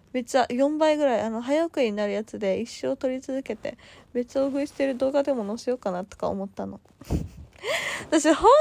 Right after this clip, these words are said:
当に食べるんだよ。てか、寿司とかも、本当に止まんないから。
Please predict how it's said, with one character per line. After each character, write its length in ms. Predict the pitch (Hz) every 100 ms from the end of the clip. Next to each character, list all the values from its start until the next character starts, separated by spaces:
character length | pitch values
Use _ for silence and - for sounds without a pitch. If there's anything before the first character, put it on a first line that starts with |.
| 622
当 100 | 605
に 60 | 605
食 80 |
べ 320 | 622 587 587 554
る 60 | 480
ん 20 |
だ 80 | 392
よ。 260 | 302 269 302
て 140 | 320
か、 120 | 294
寿 180 | 302 339
司 200 | - -
と 140 | 453
か 140 | 370 311
も、 440 | 269 269 254 233
本 200 | 262 339 403 -
当 120 | 440
に 100 | 427
止 120 | 403
ま 160 | 359 359
ん 80 | 359
な 140 | 349
い 60 | 359
か 120 | 233
ら。 160 | 196